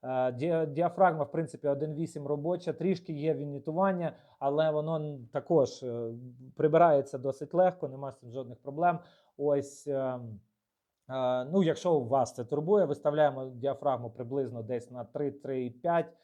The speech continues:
вже нема, взагалі нема ніяких проблем. Взагалі-то ідеальний, е, ідеальна діафрагма для цього об'єктиву — це десь чотири,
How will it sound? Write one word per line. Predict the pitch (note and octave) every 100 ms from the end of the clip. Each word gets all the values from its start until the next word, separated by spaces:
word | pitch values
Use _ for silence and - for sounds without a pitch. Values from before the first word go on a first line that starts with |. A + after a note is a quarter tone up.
| _ _ _
вже | A#2+ G2 G#2+ C#3 C3 B2
нема, | B2+ B2+
взагалі | A#2 A#2 A#2 A2 D3 D#3 B2+
нема | A#2 B2
ніяких | A2+ G#2+ G2+ -
проблем. | A2+ A2 G2+ G2 _ _
Взагалі-то | A#2+ A#2 F#3+ A3+ A3+
ідеальний, | D#3 D3 F3 D#3 C#3 C3 B2 B2+
е, | B2 A#2+ A#2+ B2
ідеальна | A#2+ C#3+ B2 A#2+
діафрагма | C3 - G3 G3
для | C3+ C#3
цього | D3+ C#3
об'єктиву — | C3 B2+ - G#3 D3
це | B2 D#3 C3+
десь | B2 A#2+
чотири, | - B2 - F3+ F3+ C3+